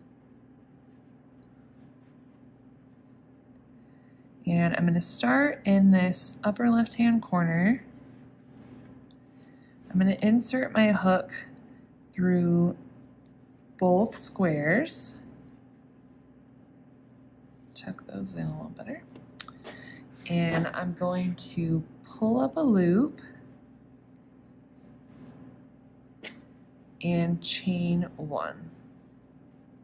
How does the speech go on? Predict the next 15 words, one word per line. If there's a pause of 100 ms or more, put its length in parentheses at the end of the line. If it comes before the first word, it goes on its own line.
(640)
And
I'm
also
gonna
tuck (120)
this (560)
tail
into (1120)
the
center
of
my
hot
pad. (1300)
But